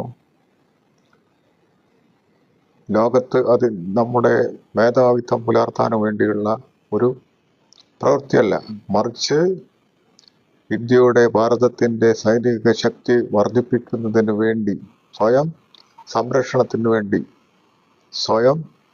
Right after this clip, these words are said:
രക്ഷയ്ക്ക് വേണ്ടിയിട്ടുള്ള ഒരു പരമ്പരയാണ് ഈ അത്യാധുനിക പ്രഹരശേഷിയുള്ള ഉപകരണങ്ങൾ കണ്ടുപിടിക്കുക എന്ന് പറഞ്ഞാൽ. അങ്ങനെ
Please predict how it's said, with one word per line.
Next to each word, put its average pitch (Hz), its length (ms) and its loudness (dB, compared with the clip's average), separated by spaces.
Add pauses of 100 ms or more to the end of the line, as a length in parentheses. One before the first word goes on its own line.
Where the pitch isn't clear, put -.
രക്ഷയ്ക്ക് 139 480 0
വേണ്ടിയിട്ടുള്ള 117 500 2 (300)
ഒരു 113 140 2 (920)
പരമ്പരയാണ് 117 880 2 (560)
ഈ 110 180 0 (260)
അത്യാധുനിക 117 580 0 (140)
പ്രഹരശേഷിയുള്ള 110 960 0 (120)
ഉപകരണങ്ങൾ 113 640 0 (720)
കണ്ടുപിടിക്കുക 127 640 2
എന്ന് 107 160 -2
പറഞ്ഞാൽ. 85 280 -8 (2000)
അങ്ങനെ 139 280 2